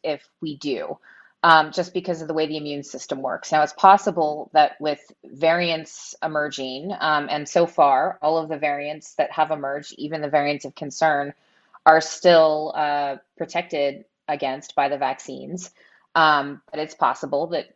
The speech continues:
that certainly variants could emerge in the future that would, uh, necessitate more frequent booster shots. Um,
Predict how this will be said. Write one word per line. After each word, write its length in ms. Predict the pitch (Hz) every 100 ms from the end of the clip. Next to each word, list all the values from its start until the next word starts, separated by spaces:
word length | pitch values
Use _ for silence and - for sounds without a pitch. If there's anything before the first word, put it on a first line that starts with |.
| -
that 240 | 143 -
certainly 300 | - - 151
variants 400 | 143 143 143 131
could 160 | - 147
emerge 260 | 139 139
in 60 | 143
the 80 | 135
future 400 | - 147 - 175
that 160 | 156
would, 240 | 139 135 - _ _
uh, 160 | 143 139
necessitate 720 | 139 135 135 143 160 135 -
more 160 | 139 139
frequent 400 | 156 147 123 175
booster 280 | 190 -
shots. 560 | 160 139 123 120 - - _ - - _ -
Um, 420 | 165 160 151 147